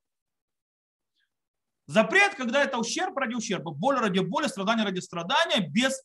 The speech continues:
пользы. Когда у меня есть польза, и вся вектор ради пользы, то тогда нет запрета вообще. Это одно объяснение. Второе объяснение можно сказать, э, что запрет,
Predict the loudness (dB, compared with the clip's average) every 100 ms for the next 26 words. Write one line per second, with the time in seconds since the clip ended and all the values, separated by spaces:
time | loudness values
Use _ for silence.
0 | 0 2 2 0 -10 _ _ _ _ -8
1 | 0 2 2 -2 -8 -4 -2 0 0 0
2 | 0 -2 2 4 6 4 -2 -4 0 2
3 | 0 0 2 2 0 -4 -4 -4 -6 -10
4 | -16 -10 -8 -8 -8 -14 -12 -12 -12 -14
5 | -14 -20 _ _ _ _ _ _ _ _
6 | _ _ -4 2 4 2 2 -4 -6 -10
7 | -8 -4 -4 -6 -4 -2 0 -2 -4 -4
8 | -4 -4 0 2 2 0 _ _ _ -20
9 | _ -2 2 2 2 0 0 -2 -2 -2
10 | -2 -6 -12 _ _ -12 0 2 4 2
11 | 0 2 2 4 4 2